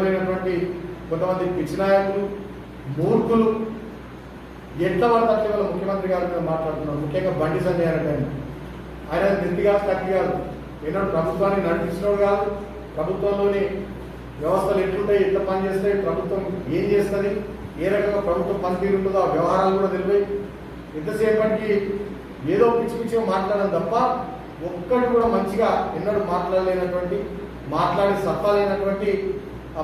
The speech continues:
బండి సంజయ్ ఇయ్యాల కూడా ధాన్యం కొనుగోలుకు సంబంధించి అవాకు చవాకు మాట్లాడుతున్నారు. ఆయన మాట్లాడుతున్నటువంటి తీరు ఇవాళ రాష్ట్ర ప్రజలు, రైతాంగం గమనిస్తూ ఉన్నారు. బిడ్డ ఒళ్ళు దగ్గర పెట్టుకుని మాట్లాడాలి బండి సంజయ్. ఇవాళ రైతును రాజుగా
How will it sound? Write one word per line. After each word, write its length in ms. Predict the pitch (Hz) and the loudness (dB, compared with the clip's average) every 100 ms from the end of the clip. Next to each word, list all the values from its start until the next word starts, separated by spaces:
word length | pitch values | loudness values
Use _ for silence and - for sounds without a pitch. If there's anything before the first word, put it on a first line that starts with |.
| 160 | -2
బండి 220 | 170 185 196 | 0 0 2
సంజయ్ 260 | 196 180 | 2 2
ఇయ్యాల 220 | 185 185 175 | 4 4 4
కూడా 160 | 180 - - - - - - - - 135 | 4 2 2 0 -4 -10 -12 -14 -6 -2
ధాన్యం 320 | 165 214 220 190 | 0 2 0 0
కొనుగోలుకు 380 | 190 190 190 190 | 0 2 2 0
సంబంధించి 380 | 165 170 170 175 156 | -2 -2 -4 -2 2
అవాకు 280 | 170 170 165 | 2 0 -2
చవాకు 300 | 160 156 156 151 | 0 0 -2 -4
మాట్లాడుతున్నారు. 580 | 143 143 135 127 131 - - - - - - - - - | -6 -4 -6 -6 -8 -10 -10 -12 -14 -14 -14 -12 -12 -6
ఆయన 140 | 156 165 170 | -2 0 2
మాట్లాడుతున్నటువంటి 720 | 180 202 202 190 190 185 180 | 2 2 2 0 0 -2 -2
తీరు 240 | 190 220 220 - 170 | 0 4 4 4 2
ఇవాళ 180 | 175 160 | 0 2
రాష్ట్ర 200 | 175 180 - | 2 0 0
ప్రజలు, 240 | 190 190 190 | 2 2 2
రైతాంగం 380 | 170 185 190 - 156 | 2 0 0 0 0
గమనిస్తూ 320 | - 190 175 170 | 0 0 0 2
ఉన్నారు. 260 | 165 - - - - - - - - - - - | 0 -2 -4 -8 -10 -12 -12 -12 -12 -14 -14 -8
బిడ్డ 140 | 156 190 180 | 2 4 6
ఒళ్ళు 140 | 190 202 | 6 4
దగ్గర 180 | 175 196 196 | 4 4 4
పెట్టుకుని 280 | 196 190 175 | 2 2 2
మాట్లాడాలి 400 | 170 180 175 170 156 | 0 2 2 2 2
బండి 180 | 165 175 | 0 0
సంజయ్. 300 | 170 185 220 - - - - - - - - - - - | 0 0 0 0 -4 -10 -10 -12 -12 -14 -14 -14 -12 -2
ఇవాళ 200 | 185 190 170 | 2 4 4
రైతును 340 | 196 - 226 220 | 2 2 2 4
రాజుగా 320 | 208 190 202 | 4 4 2